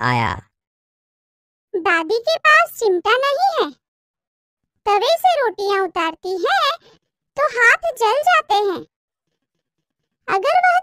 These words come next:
Speaker 2: चिमटा ले जाकर दादी को दे तो कितनी प्रसन्न होंगी, फिर उनकी उंगलियां कभी न जलेंगी।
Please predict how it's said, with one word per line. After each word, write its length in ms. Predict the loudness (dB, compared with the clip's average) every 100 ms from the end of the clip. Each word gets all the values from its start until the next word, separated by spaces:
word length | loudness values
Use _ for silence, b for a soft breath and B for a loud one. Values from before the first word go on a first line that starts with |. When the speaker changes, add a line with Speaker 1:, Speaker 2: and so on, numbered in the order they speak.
| 0
Speaker 2:
चिमटा 440 | 0 0 2 2
ले 220 | 0 -2 0
जाकर 540 | 0 -2 -4 -4 -2 -2 -2 b _
दादी 380 | 0 0 0 -2 -2
को 140 | 0 0 0
दे 180 | -2 0 -2
तो 140 | 0 0 0 -4
कितनी 380 | -8 -8 -4 -2
प्रसन्न 520 | -2 -6 -6 -6 -4 -2
होंगी, 360 | -2 -2 -2 -4 -6 b _ _ _ _ _ _ _ _ _ _
फिर 400 | 2 4 2 2
उनकी 320 | 2 2 2 0
उंगलियां 540 | 0 0 0 0 -2 -2 -4
कभी 300 | -4 0 0 2
न 160 | 0 0
जलेंगी। 520 | -2 0 -2 -2 -8